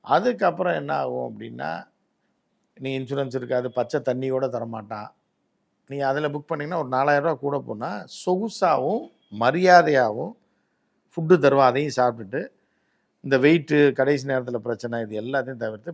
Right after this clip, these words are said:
மென்டல் ஃப்ரீயா போலாம். லோ காஸ்ட் ஏர்லைன்ல போனீங்க அப்படின்னா, எல்லாத்துக்குமே பிரச்சனை தான்.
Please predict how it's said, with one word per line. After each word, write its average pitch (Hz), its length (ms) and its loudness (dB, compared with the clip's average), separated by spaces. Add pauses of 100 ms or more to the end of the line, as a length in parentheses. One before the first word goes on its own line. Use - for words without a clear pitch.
மென்டல் 147 380 -6
ஃப்ரீயா 120 260 -6 (120)
போலாம். 87 240 -20 (920)
லோ 160 160 0
காஸ்ட் 147 260 2
ஏர்லைன்ல 117 440 -8
போனீங்க 101 300 -14
அப்படின்னா, 85 300 -20 (560)
எல்லாத்துக்குமே 127 680 -4
பிரச்சனை 87 300 -16
தான். 76 160 -20